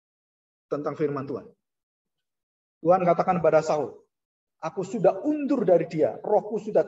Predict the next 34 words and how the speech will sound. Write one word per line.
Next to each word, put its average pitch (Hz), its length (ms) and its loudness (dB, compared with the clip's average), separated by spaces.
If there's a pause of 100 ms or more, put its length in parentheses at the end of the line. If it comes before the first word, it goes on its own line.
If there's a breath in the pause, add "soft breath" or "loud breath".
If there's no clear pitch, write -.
tidak 233 400 0
ada 196 160 6
pada 165 240 4
dia, 156 240 0 (320 loud breath)
dan 160 240 0
aku 160 320 -6
sudah 143 240 0 (160)
tinggalkan 147 560 2
dia, 127 240 0 (240 loud breath)
karena 139 240 -2
dia 139 240 0
meninggalkan 131 560 -4
aku. 127 400 -12
Aku 147 260 -4
sudah 139 340 -2 (140)
buang 147 300 0
dia." 113 180 -10 (640)
Tetapi 147 380 0
kepada 151 320 4
Daud 180 320 4
waktu 165 200 -4 (120)
jatuh 185 240 4
dalam 156 200 4
dosa, 143 280 0 (400)
"Aku 208 560 -2
Allahnya, 180 640 0 (400)
aku 226 400 0
mengasihi 180 560 0
dia, 147 80 2 (320)
aku 208 320 -4
mengikat 214 640 -4
janji 175 240 0
dengan 151 200 -4
dia." 131 200 -8